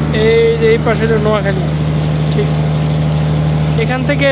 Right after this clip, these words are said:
সরাসরি নোয়াখালী বলা হয় যে বাইশ মাইল,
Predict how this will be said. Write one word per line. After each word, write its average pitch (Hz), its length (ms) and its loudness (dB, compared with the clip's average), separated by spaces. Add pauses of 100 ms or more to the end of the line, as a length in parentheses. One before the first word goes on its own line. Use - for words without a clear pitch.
(120)
সরাসরি 254 400 0 (100)
নোয়াখালী 247 400 0 (1120)
বলা 226 240 2
হয় 240 200 0
যে 240 80 2 (100)
বাইশ 226 220 -2 (120)
মাইল, 202 240 0